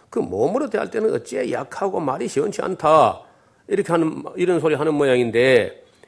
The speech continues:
이런 사람들은, 우리가 이 사람들아, 떠나 있을 때에 편지들로 말하는 자가 어떠한 자이면 함께 있을 때에 행하는 자도 그와 같은 자인 줄 알아야지.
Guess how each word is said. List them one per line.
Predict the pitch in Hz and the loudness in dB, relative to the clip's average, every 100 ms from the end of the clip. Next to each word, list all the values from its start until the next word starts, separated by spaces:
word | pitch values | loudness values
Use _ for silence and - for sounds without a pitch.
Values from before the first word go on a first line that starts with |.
| _ _ _ _ _ _ _ | _ _ _ _ _ _ _
이런 | - 208 180 | 2 6 6
사람들은, | 135 170 175 160 143 | 4 2 2 2 0
우리가 | 151 185 190 | 2 2 2
이 | 165 | 2
사람들아, | 143 160 143 120 - | 0 -2 0 0 0
떠나 | 202 202 185 | 0 2 2
있을 | 170 180 170 | 0 -2 -2
때에 | 170 131 | 0 0
편지들로 | - 190 202 202 175 147 | 0 -2 0 0 2 2
말하는 | 135 156 151 143 | 2 0 0 0
자가 | 139 131 | 0 -2
어떠한 | 131 160 143 131 | -2 -2 -2 -2
자이면 | 120 127 196 156 151 160 95 | -2 -2 0 4 4 4 0
함께 | - - 226 202 156 | -6 -4 -4 -4 -2
있을 | 143 180 196 | -2 -2 -4
때에 | 185 160 180 170 - - _ _ _ _ _ _ _ - | -4 2 4 4 0 -6 _ _ _ _ _ _ _ -4
행하는 | 127 151 170 143 | 2 4 6 4
자도 | 127 143 131 113 - | 2 2 4 2 -2
그와 | 214 185 147 | -4 -2 -2
같은 | 131 - 208 | -4 2 2
자인 | 185 180 | 2 -4
줄 | 175 165 | -2 -2
알아야지. | 165 160 139 123 110 127 110 92 | 0 0 0 -2 0 0 0 -4